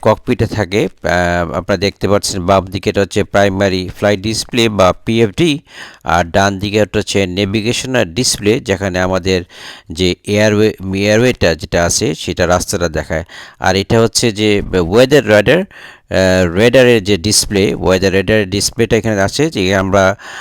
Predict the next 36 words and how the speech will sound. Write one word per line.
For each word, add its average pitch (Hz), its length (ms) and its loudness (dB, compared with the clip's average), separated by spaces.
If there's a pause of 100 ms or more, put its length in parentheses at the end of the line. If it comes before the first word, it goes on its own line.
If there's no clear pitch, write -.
(180)
আহ, 92 120 -2
যদি 98 240 0
সামনে 104 380 0
আমাদের 98 280 0
মেজেন্টা 95 680 0
বা 92 180 0
লাল 98 280 2
থাকে, 92 320 -4
তাহলে 95 240 -2
আমরা 90 200 0
ডান 95 420 -4
বাম 95 240 0
অ্যাভয়েড 92 340 -4
করে 95 260 -4
যাব। 90 260 0
তবে 107 300 0
সেটা 113 320 2
অবশ্যই 135 600 2
এটিসি 117 520 -2
কন্ট্রোলারের 113 640 0
কাছ 101 240 -2
থেকে 98 200 -4
পারমিশন 98 520 -2
নিতে 95 240 -6
হবে। 95 180 -2 (400)
আমি 107 300 0
আমার 104 240 0
ইচ্ছা 113 340 -2
মতো 110 300 0
বা 98 140 2
মন 98 240 -2
গড়া 87 240 -2
কিছুই 117 340 -6
করতে 117 280 -2
পারবো 113 280 2
না। 127 180 0